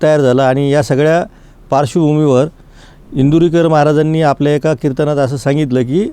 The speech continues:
"माझ्यावर होणारी टीका मी सहन करू शकतो, परंतु माझ्या मुलाबाळावर जी टीका होती आहे, अ, त्यामुळं मी खूप हतबल झालो आहे आणि आता मी कीर्तन सोडण्याचा, अ, निर्णय घेण्याच्या मनस्थितीमध्ये आहे."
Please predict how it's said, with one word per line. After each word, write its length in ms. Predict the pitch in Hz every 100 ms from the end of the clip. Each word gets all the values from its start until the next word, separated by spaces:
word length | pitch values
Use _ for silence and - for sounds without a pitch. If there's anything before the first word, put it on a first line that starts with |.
| - - - - - -
"माझ्यावर 840 | 120 131 147 165 170 - - 156
होणारी 340 | 160 123 151 156
टीका 300 | 151 135 156
मी 360 | 165 170 175
सहन 300 | 156 156 165
करू 160 | 151 151
शकतो, 300 | - 117 135
परंतु 480 | 131 139 131 139 143
माझ्या 280 | 135 139
मुलाबाळावर 680 | 139 135 151 147 151 151 151
जी 220 | 156 156 160 -
टीका 160 | 139
होती 260 | 147 120 131
आहे, 160 | 104 104 - - - - 127
अ, 200 | 120 117
त्यामुळं 320 | 135 135 143
मी 120 | 151 151
खूप 260 | 160 160 139
हतबल 380 | 120 127 165 170
झालो 200 | 135 143
आहे 200 | 117 120
आणि 360 | - 120 135
आता 200 | 135 123
मी 100 | 139
कीर्तन 360 | 135 139 139 147
सोडण्याचा, 500 | - 127 127 131 196 - - - - -
अ, 260 | 117 120 120
निर्णय 340 | 131 139 156
घेण्याच्या 320 | 127 127 147
मनस्थितीमध्ये 680 | 135 135 - 123 131 147 170
आहे." 180 | 127